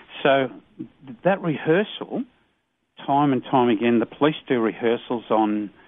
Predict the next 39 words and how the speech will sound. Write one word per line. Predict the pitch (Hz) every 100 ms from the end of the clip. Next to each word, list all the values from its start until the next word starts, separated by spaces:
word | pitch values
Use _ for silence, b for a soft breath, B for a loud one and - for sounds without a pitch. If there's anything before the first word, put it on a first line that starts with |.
| b b _
on | 117 101 104
a | 107
lot | 101 110
of | 107 -
things | 117 120
and | 110 98
role | 107 113
plays | 110 - 110 117 113
and | 98 82 -
simulations | 123 110 107 104 110 - 92 127 - - B B B B
because | 117 139 -
we | 120
want | 123
to | 117
ingrain | 104 98 107 113 107
that | 104 107
behaviour. | 87 110 110 101 -
So | 123 113 b b b b -
try | - 190 160
that | 143 92 -
with, | 127 117 - _
with | 127 117
your | - -
children, | 143 143 131 104
everybody, | 98 101 104 107 107
is | 107 - -
to | 104
d-, | -
have | - 127
little | 123 127
role | 113 127 135
plays | - 107 117 170 - b b b b 135
each, | 135 - - _ _ _ _ -
you |
know, | 127 117
every | 131 104
six | - - -
months | 120
or | -